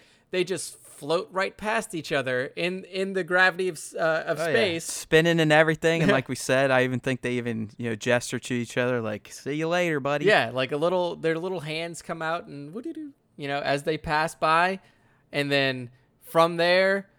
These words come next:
Speaker 1: B B eight syncs up with Poe, C B twenty-three syncs up with Kaz, and then Poe shoots off into hyperspace to where we assume is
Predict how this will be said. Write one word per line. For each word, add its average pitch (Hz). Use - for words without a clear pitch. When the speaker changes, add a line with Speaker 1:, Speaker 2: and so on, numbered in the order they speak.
Speaker 1:
B 160
B 160
eight 165
syncs 165
up 160
with 139
Poe, 175
C 165
B 165
twenty-three 156
syncs 147
up 139
with 127
Kaz, 160
and 139
then 127
Poe 160
shoots 160
off 151
into 147
hyperspace 170
to 165
where 165
we 160
assume 190
is 143